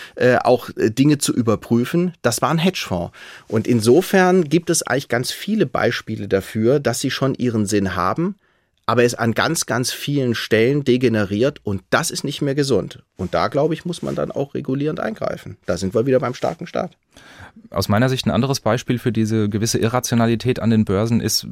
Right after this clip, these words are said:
Speaker 2: wenn wir so das große Ganze in den Blick nehmen. Da haben wir jetzt die größte globale Krise seit Jahrzehnten, eine Gesundheitskrise, die längst auch eine Wirtschaftskrise geworden ist. Ihr Buch heißt ja nicht umsonst Der Wirtschaftsvirus.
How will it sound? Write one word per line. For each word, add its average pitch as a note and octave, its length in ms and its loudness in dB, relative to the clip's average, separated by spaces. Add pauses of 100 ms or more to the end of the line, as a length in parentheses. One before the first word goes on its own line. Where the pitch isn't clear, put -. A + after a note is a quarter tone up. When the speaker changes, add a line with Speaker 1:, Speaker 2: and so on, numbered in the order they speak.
(120)
Speaker 2:
wenn G2 160 2
wir G#2+ 80 4
so G#2 80 2
das G2+ 160 2
große G#2 300 2
Ganze E2 320 0
in B1+ 100 -2
den D2+ 120 -2
Blick - 260 -8
nehmen. D2+ 180 0
Da D#2+ 140 -2
haben G#2+ 160 2
wir C#3 100 2
jetzt - 460 -2
die E2+ 60 -2
größte A#2+ 420 2
globale F2 400 0
Krise G#2 320 -2
seit F2 200 -4
Jahrzehnten, B2+ 520 0
eine E2 160 2
Gesundheitskrise, C3 1000 0
die G2+ 120 0
längst F#2 260 -2
auch - 120 -2
eine E2+ 200 -2
Wirtschaftskrise A#2 640 -4
geworden A2+ 340 0
ist. A2+ 180 -2
Ihr F2+ 80 0
Buch F#2 220 -4
heißt F2 160 -4
ja F#2+ 80 0
nicht F#2 160 -4
umsonst F#2+ 440 -2
Der G#2 120 0
Wirtschaftsvirus. A#2 800 -2